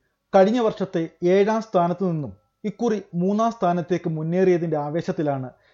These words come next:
ജില്ലയിലെ വിദ്യാഭ്യാസ വകുപ്പ് ഉദ്യോഗസ്ഥരും അധ്യാപകരും. സ്കൂൾ തുറന്നില്ലെങ്കിലും അടുത്ത വർഷം ഒന്നാം സ്ഥാനത്ത് എത്താനായി ഓൺലൈൻ ക്ലാസുകളും അനുബന്ധ പഠന പ്രവർത്തനങ്ങളും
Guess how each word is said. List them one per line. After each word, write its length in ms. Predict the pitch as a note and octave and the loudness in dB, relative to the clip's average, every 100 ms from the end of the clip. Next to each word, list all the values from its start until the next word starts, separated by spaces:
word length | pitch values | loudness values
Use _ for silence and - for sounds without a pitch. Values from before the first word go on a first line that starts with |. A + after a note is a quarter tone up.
| - | -10
ജില്ലയിലെ 560 | C3+ D#3 F#3 G#3+ G3+ F3+ - | -4 0 2 4 4 2 -4
വിദ്യാഭ്യാസ 580 | C#3+ C#3+ F#3+ F#3+ G3 F#3 | -4 2 4 4 0 0
വകുപ്പ് 340 | E3+ D3 D#3+ D3+ | -2 -2 -4 -6
ഉദ്യോഗസ്ഥരും 580 | B2+ D#3 D3+ D3 C3+ C3+ - | 0 0 0 -4 -4 -4 -10
അധ്യാപകരും. 640 | C#3+ C3+ D#3+ C#3+ A#2 G2 _ _ _ _ _ | -6 0 0 0 -6 -12 _ _ _ _ _
സ്കൂൾ 340 | - - A#3 C4 | -20 -6 2 2
തുറന്നില്ലെങ്കിലും 680 | G#3+ G3+ G3 G3+ G3 F#3 F3 - D#3+ | 4 2 2 2 2 0 -2 -6 -4
അടുത്ത 280 | E3+ F#3 - | -2 0 2
വർഷം 360 | F#3 - D#3+ E3+ | 2 0 -10 -8
ഒന്നാം 300 | E3+ F3+ G3+ | -4 0 0
സ്ഥാനത്ത് 360 | G#3+ G3 F#3 E3 | 0 -2 0 0
എത്താനായി 500 | C#3 E3+ E3+ C#3+ G#2+ - _ _ _ | 0 0 -2 -4 -8 -14 _ _ _
ഓൺലൈൻ 340 | F3 F#3+ G#3+ A3 | 2 4 2 0
ക്ലാസുകളും 600 | G3+ F3 E3+ E3 D#3 D#3 - | 2 2 2 0 -2 -4 -8
അനുബന്ധ 400 | D#3+ F3+ G3 F#3+ | 0 2 4 2
പഠന 300 | F#3 D#3+ E3 | 0 -2 -2
പ്രവർത്തനങ്ങളും 680 | F3+ D#3+ D#3+ F3 E3+ D#3 | -2 -2 -2 -4 -4 -4